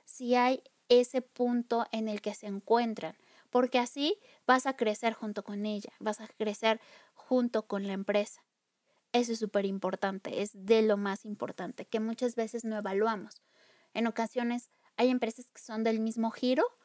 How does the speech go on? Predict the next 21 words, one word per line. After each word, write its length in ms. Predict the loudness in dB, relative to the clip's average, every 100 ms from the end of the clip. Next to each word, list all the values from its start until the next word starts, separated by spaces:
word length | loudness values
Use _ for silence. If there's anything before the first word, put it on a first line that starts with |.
| _ _ _ _ _
tienen 320 | -2 0 0
los 140 | -2 2
mismos 360 | 2 2 -2
productos, 680 | -2 0 0 -2 -2 -4 -4 _
son 240 | _ -2 2
competencia, 640 | 2 2 0 0 0 -2 -4 _ _ _ _ _ _ _ _ _
pero 600 | 6 6 6 6 6 6 0 _ _ _ 2
el 520 | 4 6 6 4 0 -2
ambiente, 600 | -2 2 2 2 2 2
los 180 | 2 2
valores, 880 | 2 4 4 4 2 0 -2 -8 _ -4
cómo 200 | 0 0
s-, 160 | -2
vives 460 | -2 2 4 2 2
dentro 340 | 0 0 -2
de 100 | -4
la 80 | -2
empresa 380 | -2 0 0 0 -4 -6 -14
es 140 | -14 -4
completamente 880 | 0 0 2 0 2 0 0 -2
diferente. 580 | -4 -4 -4 -6 -8 _